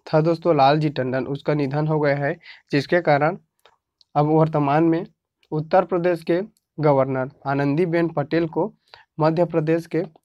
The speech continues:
अतिरिक्त प्रभार दिया गया है।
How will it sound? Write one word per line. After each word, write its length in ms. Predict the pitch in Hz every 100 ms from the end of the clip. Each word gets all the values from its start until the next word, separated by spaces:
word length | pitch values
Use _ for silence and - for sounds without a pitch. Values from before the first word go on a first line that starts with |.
| _ _ _ _ _ _ _ 151
अतिरिक्त 380 | - 180 -
प्रभार 480 | 165 160 139 139 240 -
दिया 260 | 143 139 131
गया 140 | 127
है। 340 | 120 - -